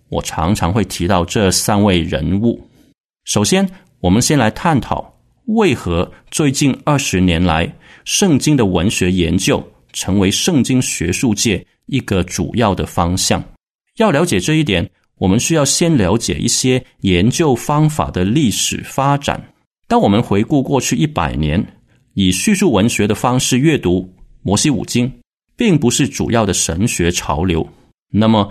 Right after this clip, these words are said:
在过去一百年，旧约神学家如何读摩西五经呢？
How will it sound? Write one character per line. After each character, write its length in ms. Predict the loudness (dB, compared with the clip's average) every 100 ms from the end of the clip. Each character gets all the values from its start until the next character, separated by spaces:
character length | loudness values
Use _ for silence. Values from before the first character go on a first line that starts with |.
| -8
在 180 | -4 -2
过 180 | 0 -2
去 140 | 0
一 80 | 0
百 180 | 0 0
年， 380 | 0 0 0 -4 _
旧 340 | -4 0 2 2
约 240 | 2 2
神 460 | 0 -2 0 2 2
学 300 | 0 0 0
家 320 | 0 -2 -2 -12 _ _
如 240 | 0 2 2
何 520 | 2 2 2 0 -10 _ -6
读 260 | -2 0
摩 220 | 0 2 2
西 160 | 2
五 160 | 0 -2
经 180 | 0 2
呢？ 140 | 0